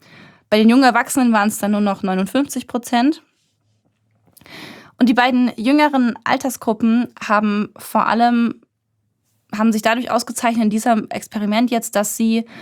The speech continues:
mit der Meinung einer Autorität konform gegangen sind. Heißt quasi, der Versuchsleiter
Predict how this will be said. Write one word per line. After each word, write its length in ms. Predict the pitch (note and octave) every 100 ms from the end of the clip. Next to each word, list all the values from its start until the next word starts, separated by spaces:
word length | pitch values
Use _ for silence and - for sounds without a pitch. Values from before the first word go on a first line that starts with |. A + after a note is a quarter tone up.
| - -
mit 120 | G#3
der 100 | A3
Meinung 440 | G#3 G3+ A#3 A#3+
einer 300 | - G3+ G#3+
Autorität 600 | G3+ - G#3 G#3 - B3
konform 480 | - G3+ F#3+ A#3+ A#3
gegangen 400 | G#3+ F#3 F3 F3+
sind. 320 | F3+ F3 F#3
Heißt 220 | G#3+ F#3+ -
quasi, 480 | G#3+ G#3 G#3+ G#3 G#3 - - _ _
der 260 | A3 G#3 G3
Versuchsleiter 1400 | - G#3 G3 C#4 D#4 - - G3 G3 F#3+ C#4 D#4 D4